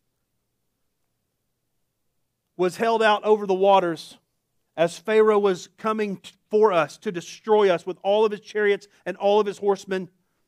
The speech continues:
And that staff was held out over the water as you held the hand of your little sister and her the hand of her little brother,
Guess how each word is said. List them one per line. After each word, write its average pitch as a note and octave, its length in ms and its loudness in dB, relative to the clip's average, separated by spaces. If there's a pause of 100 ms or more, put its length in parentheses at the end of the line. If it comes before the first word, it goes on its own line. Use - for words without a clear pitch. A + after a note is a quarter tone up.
(600)
And D#3+ 60 -6
that F#3+ 120 -6
staff A3+ 540 0
was F#3+ 140 -2
held G#3 260 2
out G3+ 160 4
over G3 140 -2
the F#3+ 80 -2
water G3+ 440 2 (2250)
as D3 180 -14
you G#3 420 -6 (1800)
held F#3+ 220 -4
the E3 60 -8
hand G3+ 280 -6
of D#3+ 80 -12
your E3+ 80 -6
little F#3+ 120 -4
sister G3 560 -10 (840)
and C3+ 100 -18
her G3 340 -4
the F#3+ 140 -4
hand F#3+ 240 -6
of E3+ 60 -6
her F#3 160 -6
little F3+ 180 -4
brother, F3+ 500 -2